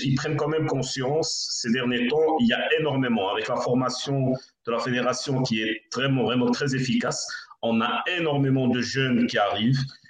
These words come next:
des, des dix-neuf ans, vingt ans, qui sont là, qui ne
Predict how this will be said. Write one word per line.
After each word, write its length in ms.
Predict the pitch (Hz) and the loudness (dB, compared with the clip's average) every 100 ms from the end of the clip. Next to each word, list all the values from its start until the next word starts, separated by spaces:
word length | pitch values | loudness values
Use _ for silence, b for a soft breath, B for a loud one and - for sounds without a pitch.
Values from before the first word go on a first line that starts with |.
| B - | B -4
des, 340 | 95 110 107 | -2 0 0
des 240 | 110 110 | 0 -2
dix-neuf 480 | 107 117 110 123 107 | -2 -2 0 0 0
ans, 160 | 117 120 | 2 2
vingt 340 | 120 123 123 | 2 0 0
ans, 300 | 127 139 147 | 0 0 2
qui 100 | 139 | 0
sont 260 | 120 - 120 | -2 -2 0
là, 360 | 110 127 151 156 | 0 2 0 0
qui 160 | 139 | 4
ne 160 | 123 | 4